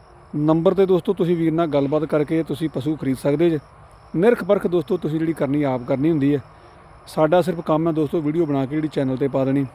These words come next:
ਚੰਗੀਆਂ ਮੱਝਾਂ ਵਾ, ਚੰਗੇ ਬਾਡੀ ਸਟਰਕਚਰ ਆ, ਆਰਡਰ ਕੁਆਲਿਟੀ ਵੀ ਚੰਗੀ ਤਿਆਰ ਕੀਤੀ ਮੱਝਾਂ ਨੇ।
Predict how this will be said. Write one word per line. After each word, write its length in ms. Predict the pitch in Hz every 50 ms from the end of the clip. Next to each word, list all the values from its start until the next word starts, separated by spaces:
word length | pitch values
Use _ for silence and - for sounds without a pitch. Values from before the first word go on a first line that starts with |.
| - - - - - - - - - - - - - -
ਚੰਗੀਆਂ 340 | - 151 151 151 156 170 180 170
ਮੱਝਾਂ 300 | 156 156 151 180 180 175
ਵਾ, 80 | 170
ਚੰਗੇ 300 | 156 - 156 143 143 160
ਬਾਡੀ 280 | 147 139 135 131 131 147
ਸਟਰਕਚਰ 560 | - - 139 131 - - 147 143 - 175 170
ਆ, 80 | 165 139 - - - - - - - - - - - - - - - - - - - - -
ਆਰਡਰ 220 | 131 139 135 151 151
ਕੁਆਲਿਟੀ 320 | 156 151 156 151 147 170
ਵੀ 60 | 175 -
ਚੰਗੀ 280 | - 156 156 151 165
ਤਿਆਰ 260 | 147 - 151 147 143
ਕੀਤੀ 260 | 139 147 135 - 180 175
ਮੱਝਾਂ 260 | 165 160 147 175 165
ਨੇ। 80 | 160